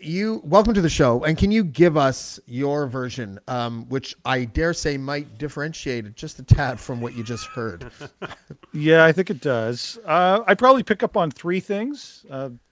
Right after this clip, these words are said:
Speaker 2: and we, we'll probably spend the most of the time talking about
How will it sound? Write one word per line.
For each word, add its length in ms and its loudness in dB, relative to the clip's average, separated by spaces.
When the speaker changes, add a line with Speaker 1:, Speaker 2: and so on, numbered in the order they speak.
Speaker 2:
and 260 -4
we, 160 2
we'll 160 2
probably 240 2
spend 200 2
the 60 0
most 260 0
of 60 -8
the 80 -6
time 220 -8
talking 400 -6
about 360 -12